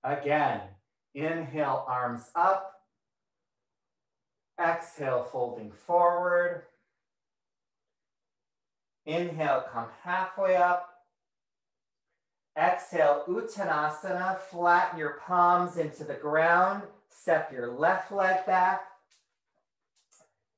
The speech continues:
And you decide you can either lower onto your left knee or keep your left knee up. Rise up, either into high lunge or crescent pose.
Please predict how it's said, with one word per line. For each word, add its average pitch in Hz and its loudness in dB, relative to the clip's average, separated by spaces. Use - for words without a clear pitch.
And 156 0
you 175 -2
decide 165 2
you 180 -6
can 180 -8
either 170 0
lower 196 4
onto 180 0
your 151 -2
left 139 -4
knee 170 -8
or 151 -2
keep 269 -14
your 160 -6
left 156 0
knee 135 -10
up. - -4
Rise 156 2
up, - 2
either 165 2
into 156 -4
high 190 4
lunge 220 -2
or 151 0
crescent 202 0
pose. 165 -4